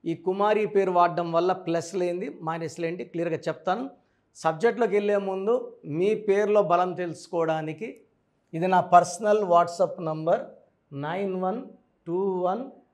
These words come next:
సిక్స్ ఎయిట్ డబల్ ఫైవ్ వన్ త్రీ, నైన్ వన్ టూ వన్ సిక్స్ ఎయిట్ డబల్ ఫైవ్ వన్ త్రీ. ఈ నంబర్కి మీ పేరు,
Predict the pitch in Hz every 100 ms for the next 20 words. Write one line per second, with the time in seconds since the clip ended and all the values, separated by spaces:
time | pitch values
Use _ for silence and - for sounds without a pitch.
0 | _ _ 190 180 - 196 208 208 - _
1 | 147 156 180 180 190 185 196 160 160 160
2 | 151 - _ _ _ - 139 156 185 196
3 | 185 196 254 - _ - 180 180 190 185
4 | 214 262 - - - - 185 - - 190
5 | 208 175 170 185 180 180 175 165 165 160
6 | 220 294 - _ _ _ _ 170 196 190
7 | 208 214 220 196 175 170 170 165 175 175
8 | 180 190 185